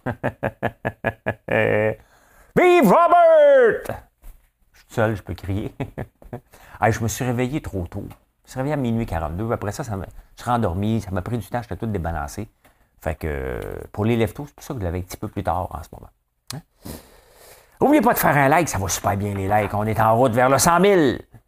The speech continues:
Mais on va se mettre un objectif. Là, on vient de dépasser treize mille, on va viser quatorze mille. Hein ? Un objectif à la fois. Vous savez, les riches, mais les vrais, là, OK, se créent des fondations.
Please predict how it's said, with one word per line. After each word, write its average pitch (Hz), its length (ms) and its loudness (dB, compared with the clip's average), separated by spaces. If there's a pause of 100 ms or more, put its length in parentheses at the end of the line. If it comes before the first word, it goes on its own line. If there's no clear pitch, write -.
(280)
Mais 95 240 -6
on - 20 -8
va 92 80 -6
se 90 100 -10
mettre 90 140 -8
un 85 100 -6
objectif. 82 460 -10 (120)
Là, 104 80 -6
on 92 40 -4
vient 87 140 -4
de 80 40 -8
dépasser 80 380 -8
treize 80 300 -8
mille, 123 180 -6
on 104 60 -8
va 87 120 -6
viser 92 300 -6
quatorze 78 400 -8
mille. - 160 -18 (200)
Hein ? 131 180 -6 (160)
Un 92 200 -4
objectif 82 640 -10
à - 60 -10
la 71 60 -8
fois. - 180 -14 (1200)
Vous - 920 -20
savez, 185 180 2
les 135 360 4
riches, - 560 -2
mais 95 140 -2
les 131 120 4
vrais, 104 300 0
là, 50 100 -14 (480)
OK, 147 200 -8 (340)
se - 80 -20
créent 147 200 0
des 117 140 2
fondations. 85 600 -6